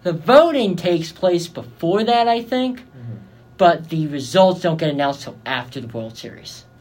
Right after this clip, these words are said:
Speaker 2: I mean, yeah, the, Ohtani's been a superstar. He's been
Speaker 1: Yes.
Speaker 2: nothing more. He's been so much more than what the M L B could hope for
Speaker 1: What a
Speaker 2: when he
Speaker 1: nice,
Speaker 2: came
Speaker 1: what a
Speaker 2: over.
Speaker 1: nice comeback for him because
Speaker 2: Yeah.
Speaker 1: he's,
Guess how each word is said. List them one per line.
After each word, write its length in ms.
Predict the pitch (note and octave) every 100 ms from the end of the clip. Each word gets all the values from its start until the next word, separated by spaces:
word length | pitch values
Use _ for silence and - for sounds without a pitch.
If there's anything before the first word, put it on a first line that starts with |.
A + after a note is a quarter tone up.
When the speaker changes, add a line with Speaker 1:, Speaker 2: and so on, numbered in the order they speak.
| -
Speaker 2:
I 40 | A#2
mean, 300 | A#2+ A2 - - _ -
yeah, 140 | - -
the, 120 | A#2 - - -
Ohtani's 500 | C#3 D3 F3 E3+ C#3+
been 120 | B2 G#2+
a 120 | F#2+ -
superstar. 680 | - - B2+ G#2+ A2 F#2+ F2
He's 120 | A2
been 120 | A#2+ A#2+
Speaker 1:
Yes. 320 | A#2 A#2 A#2
Speaker 2:
nothing 680 | A#2+ D3 D3+ F3 F#3 F#3 E3
more. 280 | C#3+ D3 -
He's 160 | D3+
been 240 | D#3+ C#3+ -
so 240 | - G3+
much 180 | G3+ F3+
more 220 | E3+ D#3+
than 160 | C#3+ B2+
what 240 | C3 - -
the 140 | B2+ A#2+
M 100 | A#2+
L 80 | A#2
B 100 | A2+
could 100 | G2
hope 220 | G#2+ G#2
for 220 | G2+ G2 -
Speaker 1:
What 220 | A3 C4
a 40 |
Speaker 2:
when 80 | A#3
he 40 | G3+
Speaker 1:
nice, 360 | G3 G3+ G3
Speaker 2:
came 260 | B2 A2+ G3+
Speaker 1:
what 80 | D4+
a 20 |
Speaker 2:
over. 40 | C#4
Speaker 1:
nice 260 | B3+ A3
comeback 580 | - G#3 G3 C#3 A2 A2
for 120 | C3+
him 160 | B2 C3
because 380 | D#3 F3+ E3 - - -
Speaker 2:
Yeah. 180 | G#2+ G2
Speaker 1:
he's, 320 | A#3+ A3+